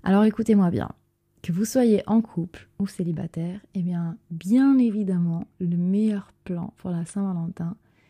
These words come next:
c'était d'écouter ce podcast et appliquer les conseils.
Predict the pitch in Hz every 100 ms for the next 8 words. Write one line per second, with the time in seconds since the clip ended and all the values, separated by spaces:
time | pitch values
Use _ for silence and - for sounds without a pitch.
0 | _ _ _ _ _ _ _ _ _ 185
1 | 170 185 180 - 180 190 - 165 170 -
2 | 170 190 - - 165 - 160 175 170 175
3 | - 165 165 165